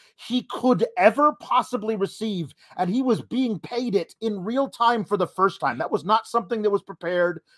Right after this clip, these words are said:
He did not know he was gonna be told that. And you could tell that really shook him to, to be told that by his, by his hero. Like, I,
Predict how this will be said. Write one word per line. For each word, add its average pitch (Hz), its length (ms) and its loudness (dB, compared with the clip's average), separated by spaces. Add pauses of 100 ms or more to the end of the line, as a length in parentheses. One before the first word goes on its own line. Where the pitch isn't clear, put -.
(120)
He 185 120 -2
did 180 160 0
not 190 200 6
know 190 200 6
he 165 100 0
was 180 120 0
gonna 175 120 0
be 160 100 -2
told 156 300 0
that. 131 240 0 (260)
And 170 140 -2
you 196 80 -4
could 160 180 -8
tell 180 200 2
that 156 180 2
really 151 540 0
shook - 360 -2
him 117 240 -6
to, 127 160 -12
to 131 120 -16
be 123 120 -12
told 127 260 -10
that 120 200 -4
by 120 140 -4
his, 110 260 -12 (300)
by 147 120 0
his 143 160 -4
hero. 185 460 0 (120)
Like, 151 280 -4
I, 165 420 2